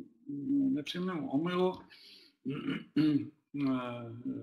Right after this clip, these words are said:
někdo z investorů, někdo z nás investorů prostě přišel s informací, že se bude přecházet do patnácté etapy teďka,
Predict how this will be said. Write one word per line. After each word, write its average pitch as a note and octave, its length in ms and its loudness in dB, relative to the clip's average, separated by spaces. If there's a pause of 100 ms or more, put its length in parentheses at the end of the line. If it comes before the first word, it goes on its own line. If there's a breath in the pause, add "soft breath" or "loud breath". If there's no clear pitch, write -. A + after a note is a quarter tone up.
(1000)
někdo D#3 260 2
z - 280 -6
investorů, D3 720 -2
někdo C3+ 280 0
z A#2+ 80 -4
nás D3 360 2
investorů C3+ 600 0 (720 loud breath)
prostě B2+ 220 -6
přišel C3+ 340 0
s - 100 -4
informací, C3 560 0
že B2+ 60 0
se C3+ 140 -6
bude B2+ 240 0
přecházet B2+ 560 -2
do B2 120 4 (120)
patnácté B2 480 -4
etapy - 340 -6
teďka, A2 420 -6